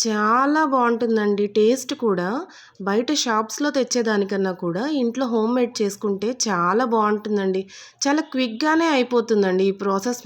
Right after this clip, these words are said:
మొత్తం కూడా. ఆహ్, ప్లస్ మనకేం స్ట్రెయిన్ కూడా అవ్వము. చాలా ఈజీ అండి. కాకపోతే ఆ one to two hours పక్కకు పెట్టడం ఒక్కటే టైమ్ తీసుకుంటుంది అంతే. చాలా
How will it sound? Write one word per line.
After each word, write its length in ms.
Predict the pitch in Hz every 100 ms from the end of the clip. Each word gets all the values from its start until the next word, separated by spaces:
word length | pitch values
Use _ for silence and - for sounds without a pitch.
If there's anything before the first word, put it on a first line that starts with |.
| 196
మొత్తం 360 | 185 - 220 202
కూడా. 200 | 185 175 320 - - - - _
ఆహ్, 320 | - 196 185 185
ప్లస్ 320 | - 254 262
మనకేం 460 | 247 233 233 240 262
స్ట్రెయిన్ 480 | 269 - 208 208 247
కూడా 220 | 269 262 269
అవ్వము. 480 | 233 190 190 180 180 190
చాలా 420 | 202 185 190 254 302
ఈజీ 280 | 254 254 247
అండి. 220 | 233 214
కాకపోతే 460 | 214 208 208 240 339 403 - -
ఆ 120 | - 220
one 200 | 220 220 233
to 120 | 294
two 180 | 277 262
hours 280 | 254 254 262
పక్కకు 340 | - - 233 -
పెట్టడం 380 | 214 220 226 214
ఒక్కటే 400 | 196 277 254 285
టైమ్ 280 | 247 196 208
తీసుకుంటుంది 600 | 202 196 - 190 190 180
అంతే. 320 | 165 160 185 311 480 - - - - _ _
చాలా 520 | - 226 214 233 277